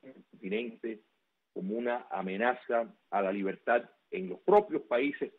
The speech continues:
como Colombia, eh, como Chile, como Paraguay, como por supuesto Brasil, que, que eso es algo que, que el presidente Bolsonaro lo entiende bien,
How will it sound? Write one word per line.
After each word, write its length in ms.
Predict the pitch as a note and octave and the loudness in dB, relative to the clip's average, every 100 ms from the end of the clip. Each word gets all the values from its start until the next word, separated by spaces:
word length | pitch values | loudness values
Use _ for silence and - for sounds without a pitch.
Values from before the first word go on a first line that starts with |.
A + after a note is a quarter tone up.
| - | 6
como 340 | G#3 F3 D3 | 6 6 2
Colombia, 680 | - A2 A2 G#2+ G#2+ G#2+ F#2+ _ _ _ _ _ _ | 2 2 2 2 0 -2 -2 _ _ _ _ _ _
eh, 380 | G2 F#2+ F2+ F2+ _ _ _ _ - | -2 0 0 -4 _ _ _ _ 8
como 520 | F#3 F#3 D3 B2 G#2 | 10 10 6 4 0
Chile, 680 | - B2+ A#2 A#2 A2+ A2 - _ _ _ _ _ _ - | -6 -4 -2 0 0 -2 -6 _ _ _ _ _ _ 6
como 360 | F3 D#3 B2 | 6 6 2
Paraguay, 760 | G2+ F#2+ F#2+ G2+ G2 G2 G#2 G2 _ _ | 0 -2 0 0 2 2 -2 -6 _ _
como 320 | F#3 F#3+ D#3+ | 6 8 4
por 220 | - G2+ | -2 -8
supuesto 640 | - G2+ B2+ B2+ - C3 A#2 | -10 -6 -2 -2 0 -4 -2
Brasil, 680 | G2+ - - C3 D#3 C4 - _ _ _ _ _ | -4 -8 -4 -2 -2 -4 -10 _ _ _ _ _
que, 200 | F#2+ F#2 | -12 -8
que 100 | G2+ | -8
eso 140 | - | -4
es 60 | G#2+ | -2
algo 240 | A#2+ A2+ | -2 -2
que, 200 | G2 F#2 | -4 -4
que 80 | F#2 | -6
el 80 | E2 | -12
presidente 460 | E2+ - G2+ G#2 | -16 -6 -4 -4
Bolsonaro 380 | G2+ E2+ G2+ G#2+ | -6 -6 -6 -4
lo 100 | G#2 | -4
entiende 460 | F#2+ - G#2+ G#2+ F#2+ | -6 -6 -6 -4 -4
bien, 380 | G2+ G#2 A2 | -2 -4 -6